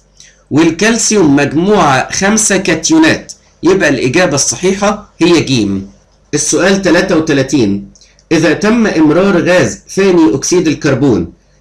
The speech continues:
في محلول يحتوي على راسب من كربونات الكالسيوم، تعال نكتب المعادلة، ال سي اي سي او ثري ده راسب أهو، بيقول لي محلول يعني فيه مية،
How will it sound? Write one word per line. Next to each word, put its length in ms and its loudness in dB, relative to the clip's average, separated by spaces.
في 120 0
محلول 600 2
يحتوي 460 0
على 340 0
راسب 500 0
من 240 2
كربونات 680 0
الكالسيوم، 680 -2
تعال 200 2
نكتب 280 -2
المعادلة، 520 0
ال 80 0
سي 260 -2
اي 460 2
سي 340 0
او 40 0
ثري 340 2
ده 180 -2
راسب 320 0
أهو، 180 -2
بيقول 300 2
لي 80 4
محلول 560 2
يعني 220 -2
فيه 220 0
مية، 440 2